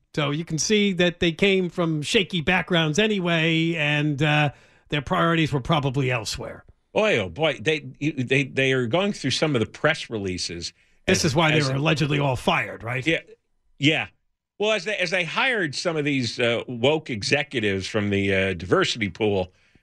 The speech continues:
Speaker 2: uh, they, the, the Daily Mail's reprinting some of their, uh, press releases,
Speaker 1: Right.
Speaker 2: and they've got every diversity buzzword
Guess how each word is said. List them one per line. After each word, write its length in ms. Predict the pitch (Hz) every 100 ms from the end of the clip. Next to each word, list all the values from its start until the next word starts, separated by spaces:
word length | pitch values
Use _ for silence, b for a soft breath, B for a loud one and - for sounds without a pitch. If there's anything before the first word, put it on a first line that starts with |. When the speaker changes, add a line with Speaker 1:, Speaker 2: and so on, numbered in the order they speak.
| _
Speaker 2:
uh, 420 | 104 110 107 107 110
they, 520 | 113 117 117 113 120
the, 220 | 120 117 113 110
the 120 | 117
Daily 400 | 117 113 147 143
Mail's 280 | 123 127 113
reprinting 520 | 113 117 - 131 120 101
some 220 | - 110
of 60 | 104
their, 280 | 101 98 92
uh, 160 | 87 82 _ _ _ - -
press 340 | - 160 165 -
releases, 720 | 113 92 85 - 62 - - _ _ _ _ _
Speaker 1:
Right. 60 | 110
Speaker 2:
and 320 | 110 104 104
they've 360 | 107 110 170 147
got 240 | 131 117 - -
every 680 | 147 160 147 139 131 120 95 85 -
diversity 640 | 120 98 143 147 - 110
buzzword 880 | 87 - 123 131 117 110 104 98 90